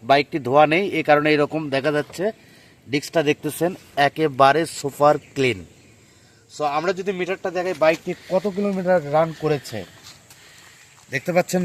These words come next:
বাইকটি চার হাজার আটশো সাতান্ন কিলোমিটার রান করেছে। যদি মিটার ট্যাম্পারিং থাকে শুধু দশ হাজার নয়, পুরো গাড়ি ফ্রি দেওয়া হবে ইনশাল্লাহ।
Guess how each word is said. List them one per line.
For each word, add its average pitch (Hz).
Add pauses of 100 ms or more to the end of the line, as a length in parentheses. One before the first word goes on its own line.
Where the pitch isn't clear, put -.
(140)
বাইকটি 160 (180)
চার 160
হাজার 165 (100)
আটশো 165 (140)
সাতান্ন 156 (140)
কিলোমিটার 143 (100)
রান 139 (100)
করেছে। 135 (120)
যদি 135 (100)
মিটার 139
ট্যাম্পারিং 139 (120)
থাকে 131 (840)
শুধু 156 (100)
দশ 185
হাজার 175
নয়, 113 (100)
পুরো 151 (120)
গাড়ি 151
ফ্রি 147
দেওয়া 139
হবে 120 (100)
ইনশাল্লাহ। 107